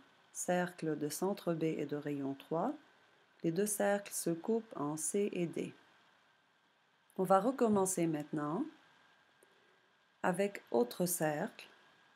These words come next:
une fois de centre A et de rayon quatre, une fois de centre B et de rayon quatre, ces deux cercles aussi se coupent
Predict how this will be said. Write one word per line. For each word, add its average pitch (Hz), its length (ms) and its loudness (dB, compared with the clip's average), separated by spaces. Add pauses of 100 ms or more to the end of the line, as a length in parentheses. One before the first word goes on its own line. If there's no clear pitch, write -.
(420)
une 202 100 -2
fois 202 220 6
de 170 140 2
centre 180 380 2
A 156 260 2
et - 20 -2
de 147 100 -4
rayon 143 360 -2
quatre, 175 580 -2 (640)
une 185 120 2
fois 160 340 0
de 147 140 -4
centre 190 500 -2
B 160 120 0 (300)
et 156 120 -2
de 147 100 -4
rayon 151 680 -2
quatre, 151 580 -4 (300)
ces - 220 -2
deux 208 180 2
cercles 180 440 -2
aussi 160 280 -4
se 165 160 -4
coupent 165 340 -4